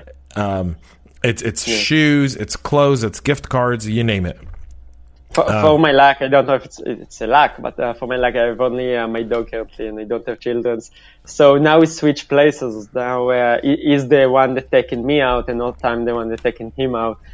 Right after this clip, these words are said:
Speaker 2: Um, every time that he came to me and said, he, he, like, uh, scratching my leg and said, "Hey, I wanna get out," um, by his own way. So I said, like, "Yes, yes, let's go out. Let's, let's take a walk." Where I haven't been in the outside since the morning.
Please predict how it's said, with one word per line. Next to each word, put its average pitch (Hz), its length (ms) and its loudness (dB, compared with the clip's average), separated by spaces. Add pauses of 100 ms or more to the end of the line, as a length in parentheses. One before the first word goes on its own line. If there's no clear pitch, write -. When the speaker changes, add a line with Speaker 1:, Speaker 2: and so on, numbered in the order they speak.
(260)
Speaker 2:
Um, 117 480 -2
every 151 240 4
time 143 200 2
that 123 100 -6
he - 80 -16
came 127 260 -4
to 131 100 -6
me 123 100 -2
and 117 100 -6
said, - 180 -2 (320)
he, 156 220 2
he, 143 140 0
like, 123 220 2 (160)
uh, 127 100 -2
scratching 139 440 -2
my 123 80 2
leg 131 260 6
and 117 120 0
said, 123 240 -2
"Hey, 135 200 6
I 120 40 2
wanna 127 240 -2
get 123 180 0
out," 123 240 0 (160)
um, 113 420 -6
by 117 120 -2
his 113 260 -2
own 120 240 -6
way. 147 280 2 (260)
So - 120 0
I 131 120 4
said, 143 200 -4
like, 135 380 0
"Yes, 185 420 2
yes, 185 280 4
let's 196 200 2
go 202 220 8
out. 147 240 4
Let's, 160 260 0
let's 151 280 0
take 170 180 2
a 175 80 2
walk." 160 300 2
Where 131 120 -2
I 113 180 -4
haven't 127 280 -4
been 131 160 -2
in 123 180 -6
the 117 420 -4
outside 123 500 0
since 123 160 -10
the 131 100 -8
morning. 120 380 -4